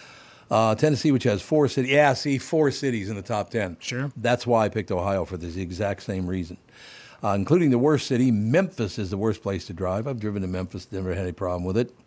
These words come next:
Speaker 1: The other three were Knoxville, Clarksville, and Chattanooga. I love Chattanooga. Leave Chattanooga alone,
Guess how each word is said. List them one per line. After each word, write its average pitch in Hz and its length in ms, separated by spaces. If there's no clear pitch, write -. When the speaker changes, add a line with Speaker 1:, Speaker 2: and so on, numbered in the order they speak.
Speaker 1:
The 151 100
other 151 140
three 160 180
were 110 140
Knoxville, 131 500
Clarksville, 123 600
and 95 140
Chattanooga. 117 840
I 170 80
love 233 280
Chattanooga. 127 720
Leave 151 200
Chattanooga 135 540
alone, 104 420